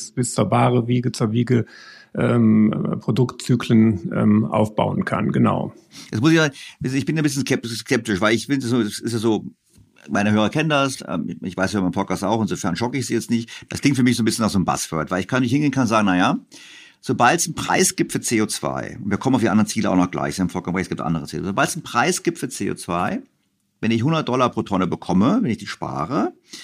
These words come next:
Speaker 2: dann habe ich einen Business Case, dass ich mir Dinge überlege, wie ich C O zwei sp-, äh, sparen kann für weniger als hundert Dollar und den Gewinn mache. Das heißt,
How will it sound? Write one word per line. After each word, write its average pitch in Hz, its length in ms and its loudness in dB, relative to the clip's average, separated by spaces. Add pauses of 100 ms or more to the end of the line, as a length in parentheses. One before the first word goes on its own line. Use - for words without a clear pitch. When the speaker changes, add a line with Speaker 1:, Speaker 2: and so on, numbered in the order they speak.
(260)
Speaker 2:
dann 110 140 0
habe 127 120 4
ich 127 60 0
einen 123 120 2
Business - 340 0
Case, 180 480 0
dass 127 120 -2
ich 127 120 -2
mir 120 100 2
Dinge 160 300 2
überlege, 120 760 2 (460)
wie 143 160 2
ich - 120 0
C 135 160 0
O 123 40 2
zwei 127 320 0
sp-, - 160 -8 (160)
äh, 113 200 0
sparen 123 400 2
kann 120 180 -2
für 101 100 -2
weniger 170 320 4
als 80 180 -2
hundert 78 300 -2
Dollar 87 400 0 (460)
und 120 100 -2
den 175 100 0
Gewinn 113 200 2
mache. - 380 -4 (1300)
Das 104 220 0
heißt, 127 540 2